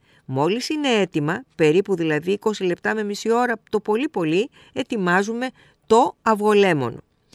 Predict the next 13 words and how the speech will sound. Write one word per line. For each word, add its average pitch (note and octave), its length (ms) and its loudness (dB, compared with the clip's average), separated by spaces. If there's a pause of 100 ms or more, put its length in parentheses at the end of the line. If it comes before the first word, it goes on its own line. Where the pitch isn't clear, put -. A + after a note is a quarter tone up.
Για F#3+ 200 0
το C#4 120 0
αυγολέμονο D3 800 0
θα D4 120 -8
χρειαστούμε F3+ 520 -2
δύο C3+ 340 -2
αυγά, A3+ 480 0 (440)
τρία C#4+ 340 2
μέτρια B3 400 0
λεμόνια F#3+ 520 -2
ή D#3+ 60 0
δύο E3+ 240 0
μεγάλα C#3+ 580 -4